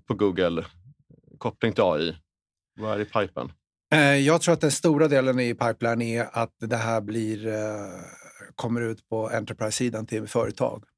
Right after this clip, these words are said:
Speaker 2: Och att vi nu får f-, att företag förklarar för hur de ska kunna använda det här på ett bra, bra sätt. Och att tillsammans med dem, eh, och framförallt med partners, för vi gör inte implementeringar, utan det gör vi tillsammans med partners som Making Science till exempel.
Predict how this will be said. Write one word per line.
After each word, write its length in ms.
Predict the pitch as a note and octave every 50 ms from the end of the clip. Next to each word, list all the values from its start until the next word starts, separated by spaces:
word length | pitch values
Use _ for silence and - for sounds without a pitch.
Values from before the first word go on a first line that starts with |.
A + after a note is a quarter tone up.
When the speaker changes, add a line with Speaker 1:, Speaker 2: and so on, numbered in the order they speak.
| - - -
Speaker 2:
Och 280 | - B2 A#2+ - - -
att 140 | A#2+ A2+ -
vi 140 | A#2+ A#2+ A#2+
nu 380 | A#2+ A#2+ A#2+ A#2+ A#2 A2+ A2+ A2 -
får 320 | - - - B2+ A#2 A2+
f-, 160 | A2+ - - - _ _ - -
att 100 | C3 -
företag 460 | - - C#3+ B2+ A#2 - - A#2 A2
förklarar 880 | - - A#2+ A2+ - - B2+ C3 C3+ C#3 C3+ C3+ C3 B2+ B2 A#2+ B2 A#2+ -
för 260 | - - C3+ B2 A#2+ A2+
hur 200 | A#2 C3+ C3+ C3
de 140 | B2+ B2+ B2
ska 160 | - - A#2+
kunna 180 | - C3+ B2 -
använda 480 | C#3+ C#3+ C3 A2+ A2+ A#2+ C3+ C#3+ C#3+
det 60 | C3+ A2
här 40 |
på 100 | - -
ett 100 | G2 -
bra, 160 | - A2+ A2+ - -
bra 240 | - G#2 A#2+ A2+ A2+
sätt. 240 | - - A2 A2 _ -
Och 200 | - A#2+ A2+ -
att 140 | A#2+ A#2 -
tillsammans 680 | _ - - B2+ - - D#3 G3+ A3 F#3+ C#3+ B2 -
med 100 | - C3
dem, 240 | A#2+ A2+ A2 G#2+ G#2+ _ _ _ - - _ - - - - - _ - F2+
eh, 100 | F2+ A2+
och 320 | - - A#2+ - - - - - _ _ _ - -
framförallt 480 | - C3 A#2 - - A#2 A2+ A2 - -
med 140 | - A2 -
partners, 540 | - C3+ D3+ E3 - - B2 A2 - - -
för 100 | - A#2
vi 360 | A2 A2 G#2+ A2+ C3 C3+ D3
gör 220 | D3+ C#3+ C3+ B2 A#2
inte 220 | G#2+ G#2 - A2+
implementeringar, 800 | A#2 A2 - A2+ A2+ A2+ A2 - A#2 G#2+ A2+ A2+ A2 G#2+ A2 A2+
utan 200 | A2 - A#2 A2+
det 60 | B2
gör 180 | B2+ B2+ A#2 A2+
vi 80 | A2+
tillsammans 380 | A#2 - - C3 A#2+ A#2+ A2+ -
med 120 | A2+ G#2+
partners 440 | - G#2+ G#2 - - A2 G#2 - -
som 400 | - - - - B2 A#2+ B2 A#2
Making 280 | A#2+ A#2+ A#2 - B2 A#2+
Science 340 | - G#2 A#2 A#2 A2+ - -
till 80 | B2
exempel. 360 | A2+ - A2+ G#2+ G#2 - A2+